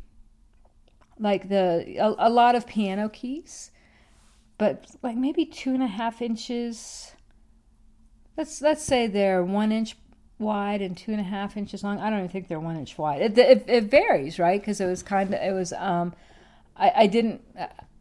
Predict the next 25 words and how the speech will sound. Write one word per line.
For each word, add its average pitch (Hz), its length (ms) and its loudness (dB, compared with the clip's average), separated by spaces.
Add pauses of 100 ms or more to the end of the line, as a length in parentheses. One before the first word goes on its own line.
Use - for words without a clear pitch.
use 208 300 2
a, 185 180 4
a 190 100 2
ruler 208 380 0
to - 180 -10
measure. 170 540 -6 (520)
Um, 190 580 2 (640)
and 233 540 4 (1300)
yeah, 247 420 8
some, 330 340 0
I, 240 440 2
I've 247 80 0
noticed 240 640 0
in, 220 280 -2
just 220 300 -4
in 208 140 -2
the 196 100 -2
working 185 420 -2
with 180 160 -8
the 160 80 -10
quilt - 460 -6
that - 160 -6
there's 359 220 -2
some 311 180 -8
space, 196 400 -4